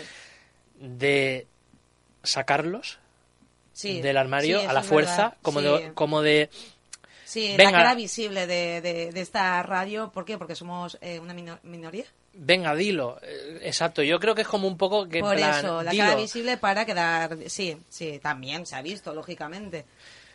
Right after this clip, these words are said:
Speaker 1: Y como que si esa persona no lo quiere decir, como que ya es como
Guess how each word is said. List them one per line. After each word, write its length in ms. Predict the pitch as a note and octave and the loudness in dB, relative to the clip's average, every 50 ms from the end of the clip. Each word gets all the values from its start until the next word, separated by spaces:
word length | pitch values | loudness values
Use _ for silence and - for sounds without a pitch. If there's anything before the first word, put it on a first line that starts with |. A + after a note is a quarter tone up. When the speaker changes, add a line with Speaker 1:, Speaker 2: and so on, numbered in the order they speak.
| _ - | _ -12
Speaker 1:
Y 140 | - - B2 | -8 -4 -2
como 160 | C3 C#3 C3+ | -2 0 0
que 100 | C3 C3 | 0 0
si 120 | B2+ - D3 | 0 0 0
esa 160 | D3 F3+ F3+ | 0 2 4
persona 340 | F#3 F3+ D#3+ E3+ F3 E3 E3 | 4 4 4 2 0 0 0
no 140 | E3 E3 D#3+ | 0 0 0
lo 120 | D#3+ D3+ | 0 0
quiere 200 | D#3+ D#3+ D#3 D#3+ | 0 2 2 4
decir, 360 | D#3 D#3 D3 - - E3 F#3+ | 4 2 2 0 -2 -2 0
como 220 | F#3 E3+ C#3+ C3+ B2+ | 0 -2 -2 -2 -6
que 140 | C3+ B2+ | -6 -2
ya 200 | B2+ C3+ C3+ C#3 D3+ | 0 2 2 2 0
es 100 | D#3+ - | -2 -4
como 260 | - D#3 C#3+ C#3+ C3 | -8 -8 -8 -8 -10